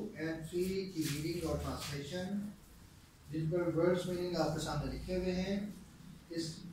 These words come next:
ट्रांसलेशन और रीडिंग को आप गौर से बार बार सुनें और ख़ुद जितनी ज़्यादा कोशिश करेंगे रीड आउट करने की, उतने ज़्यादा आपकी रीडिंग बेहतर होगी, ट्रांसलेशन बेहतर होगी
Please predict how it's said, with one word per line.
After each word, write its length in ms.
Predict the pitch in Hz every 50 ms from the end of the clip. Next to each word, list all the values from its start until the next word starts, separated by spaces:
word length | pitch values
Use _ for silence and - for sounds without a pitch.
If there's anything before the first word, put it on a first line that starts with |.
| -
ट्रांसलेशन 600 | - 170 170 170 - - 180 175 - - 196 196 196 196 - 165
और 280 | 160 160 160 160 160 156
रीडिंग 300 | 156 160 160 185 185 185
को 140 | - 175 170 170 170 180 175 - - 151 156
आप 360 | 160 160 160 160 156 - - 139
गौर 240 | 139 151 160 165 160
से 360 | - - 175 165 165 165 156 139
बार 180 | 139 139 139 139 135
बार 160 | 147 147 151 156 156
सुनें 300 | - 165 160 165 170 190 202 202 - - - - - - - 147
और 220 | 147 151 151 156 160 156 - -
ख़ुद 280 | 196 202 202 170 151
जितनी 240 | 156 160 - 185 180 160
ज़्यादा 240 | 156 156 156 156 175 - -
कोशिश 340 | 180 165 170 - 202 - -
करेंगे 320 | 185 165 165 170 175 175 165 160
रीड 180 | 156 160 160 156
आउट 160 | 151 156 156
करने 300 | - 143 139 151 151 156 156
की, 140 | 185 185 196 208 - - - - - - - -
उतने 240 | 180 - - 196 196 185
ज़्यादा 340 | 160 156 156 151 156 165 175 185 190 - - - - - - - - -
आपकी 540 | 147 151 151 151 - - - 180 175 175 180 185 185 - - 170 143 147
रीडिंग 340 | 156 160 175 180 - 147 151
बेहतर 280 | 165 170 - - 190 190
होगी, 340 | 185 175 180 185 190 196 196 202 202 - -
ट्रांसलेशन 520 | 156 156 156 156 180 170 - 202 196 196
बेहतर 280 | 190 185 - - 196 185
होगी 320 | 180 170 170 180 180 185